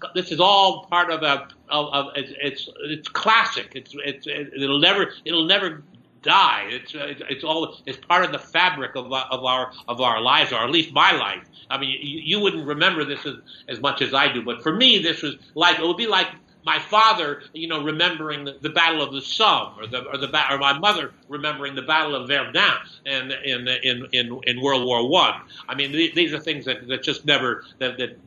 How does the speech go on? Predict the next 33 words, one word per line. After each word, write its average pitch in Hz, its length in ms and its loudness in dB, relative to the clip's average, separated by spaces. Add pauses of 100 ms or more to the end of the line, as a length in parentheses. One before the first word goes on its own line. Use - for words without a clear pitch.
(160)
a-, 143 380 2
a-, - 60 -6
as 135 160 0
far 143 260 2
as, 123 180 -2 (360)
as 135 120 -2
far 139 260 2
as 113 200 -2
the 123 120 -2
people 151 280 0
of 117 140 -4
my 123 200 4
generation 120 640 0 (260)
are 127 120 -6
concerned, 127 480 -8
we, 131 140 -2
we, 127 60 -12 (200)
will 120 240 0
never, 131 360 2 (120)
will 123 100 -4
never 120 220 0
go 117 160 -2
away. 123 360 4
I 113 100 -2
mean, 120 120 -8
World 143 260 0
War 113 240 -6
Two, 156 320 0 (180)
as 127 160 -6
far 120 220 0
as 98 100 -6
we're 190 140 2
concerned, 120 560 -4